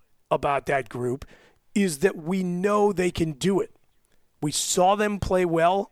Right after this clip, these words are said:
as freshmen, and we saw each of them have their moments last year where they flashed the ability that everybody raved about and that we saw from them as tra-, freshmen. And then we saw moments where they dropped passes in key moments,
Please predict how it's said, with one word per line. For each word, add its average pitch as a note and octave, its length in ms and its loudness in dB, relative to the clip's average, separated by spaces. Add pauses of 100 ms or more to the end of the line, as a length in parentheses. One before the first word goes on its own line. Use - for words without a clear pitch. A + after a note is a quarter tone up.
(120)
as C3+ 180 -4
freshmen, D#3+ 560 0 (960)
and F#3+ 160 2
we G3+ 160 0
saw A3 440 2
each A#3+ 320 0
of A3+ 100 -2
them G#3+ 160 0
have F3+ 300 0
their E3+ 200 2
moments D#3 760 -2 (360)
last B2+ 380 -2
year A2+ 260 -10 (460)
where D#3 180 2
they D#3+ 140 0
flashed E3+ 680 0
the D#3 120 -2
ability C3+ 600 0
that C#3 160 -2
everybody C#3 360 -2
raved B2+ 340 -2
about A2+ 340 -4 (220)
and B2 80 -10
that B2+ 100 -8
we C3 100 -8
saw C3+ 360 0
from C3+ 200 -6
them B2 180 -6
as A2 100 -10
tra-, A#2+ 320 -6
freshmen. A2+ 520 -4 (920)
And F3 160 0
then F#3 160 0
we F#3+ 100 -2
saw F3 240 2
moments D3+ 440 -2
where D3 140 0
they C#3 220 0 (400)
dropped C#3 500 -2
passes A#2 580 -4
in A#2+ 120 -14
key B2+ 200 -8
moments, A#2 460 -8